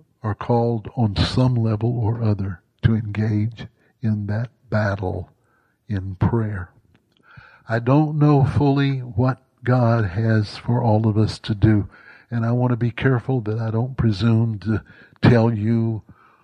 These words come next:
what you're supposed to do. I, I just, I just wonder as,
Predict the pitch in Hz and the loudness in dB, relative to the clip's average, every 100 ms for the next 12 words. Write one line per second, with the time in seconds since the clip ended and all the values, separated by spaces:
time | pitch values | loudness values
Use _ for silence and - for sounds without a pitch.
0 | _ - 123 123 123 110 - 117 107 - | _ -2 -2 -2 -4 -4 -4 -4 -4 -4
1 | - 98 101 98 117 - 117 - 123 110 | -8 -6 -4 -4 -6 -10 -14 -12 -10 -6
2 | 113 - - _ _ _ _ _ _ _ | -6 -6 -16 _ _ _ _ _ _ _
3 | 123 127 139 - 139 123 127 127 127 113 | -2 2 0 0 -2 2 4 4 2 2
4 | 123 - - 117 - | -2 -10 -6 -6 -8